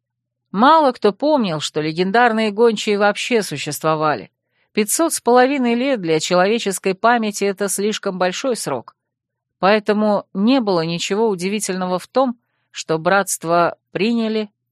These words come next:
и признали. Однако Белке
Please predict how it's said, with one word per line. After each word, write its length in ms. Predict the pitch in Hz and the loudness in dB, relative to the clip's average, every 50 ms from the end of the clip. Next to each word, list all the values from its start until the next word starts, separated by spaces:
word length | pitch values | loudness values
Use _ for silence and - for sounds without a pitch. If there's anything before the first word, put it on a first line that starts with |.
| _ _ - | _ _ -4
и 100 | 220 226 | -4 -4
признали. 680 | 214 - 170 165 156 143 147 147 147 139 135 131 - _ _ _ _ _ _ _ _ _ _ _ _ _ _ _ _ _ _ _ _ _ _ - | -4 -4 -4 -4 -4 -4 -4 -4 -2 -4 -4 -6 -8 _ _ _ _ _ _ _ _ _ _ _ _ _ _ _ _ _ _ _ _ _ _ -6
Однако 480 | 160 165 170 196 240 277 247 - 233 | -4 -4 0 2 2 2 4 4 2
Белке 720 | 220 190 180 214 247 277 277 247 - - 170 147 127 - | 2 2 0 0 2 2 2 0 -2 -6 -10 -10 -10 -12